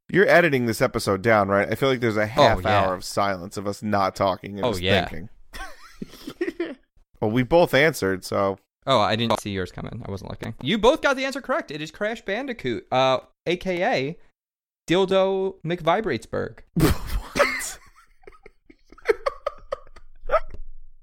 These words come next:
Speaker 3: It's so stupid.
Speaker 2: And, uh,
Speaker 1: Oh,
Speaker 2: the
Speaker 1: God.
Speaker 2: final one, Zeus Rat.
Speaker 1: What?
Speaker 2: Zeus Rat.
Speaker 1: Zeus Rat?
Speaker 2: Yep.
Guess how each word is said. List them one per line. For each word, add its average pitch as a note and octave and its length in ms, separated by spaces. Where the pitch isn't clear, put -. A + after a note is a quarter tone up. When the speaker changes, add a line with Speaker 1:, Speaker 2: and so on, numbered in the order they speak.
Speaker 3:
It's E4+ 220
so D4+ 160
stupid. - 200
Speaker 2:
And, C3 280
uh, B2+ 420
Speaker 1:
Oh, B2+ 600
Speaker 2:
the B2 140
Speaker 1:
God. C3 40
Speaker 2:
final G3+ 280
one, D3+ 340
Zeus C#3 420
Rat. G#2 320
Speaker 1:
What? E3 380
Speaker 2:
Zeus C3+ 640
Rat. A2 440
Speaker 1:
Zeus A#2 580
Rat? F#2+ 440
Speaker 2:
Yep. - 220